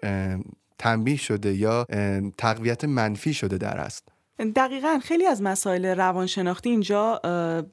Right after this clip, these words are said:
Speaker 2: دخیل هستن تو این قضیه. مثلاً کسایی که خیلی کمالگرایی منفی دارن، اون پرفکشنیزمه باعث می‌شه اینا تا سالها فقط اطلاعات جمع کنن، همش داره اطلاعات جمع می‌کنه، سرچ می‌کنه، خیلی هم خونده، خیلی هم می‌دونه و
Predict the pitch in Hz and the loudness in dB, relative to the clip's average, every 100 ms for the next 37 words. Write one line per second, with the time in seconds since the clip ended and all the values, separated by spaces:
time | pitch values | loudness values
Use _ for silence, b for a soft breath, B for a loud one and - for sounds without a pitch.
0 | - 165 160 214 226 165 156 156 160 160 | -4 -2 -2 -2 0 -2 -4 -4 -4 -2
1 | 151 151 147 175 185 220 247 190 180 208 | -2 -2 -2 0 0 0 0 -2 0 -2
2 | 254 - 226 226 240 - 180 175 170 165 | -2 -2 -2 -2 -4 -4 0 0 0 0
3 | 160 175 214 170 160 - 175 160 151 - | 0 0 0 -2 -4 -6 -4 -2 -4 -4
4 | 247 - 240 214 202 196 - 196 190 185 | -6 -2 -2 -2 -2 -2 -2 -2 0 0
5 | 226 233 208 233 269 269 269 247 269 233 | -2 0 -2 -2 -2 -2 0 0 0 -2
6 | - - 233 240 294 311 339 294 302 269 | 0 2 2 2 0 2 2 0 0 2
7 | 269 277 196 160 165 165 151 151 - 294 | 2 0 0 -2 -4 -6 -6 -8 0 2
8 | 320 320 285 285 262 233 233 240 233 220 | 4 2 0 0 0 0 0 2 0 0
9 | 220 220 214 214 226 233 226 220 - 302 | -2 -2 -2 0 0 0 0 -2 0 2
10 | 302 285 - 220 202 208 262 277 269 226 | 2 2 0 0 0 0 0 2 2 2
11 | 196 190 190 220 | 2 0 2 2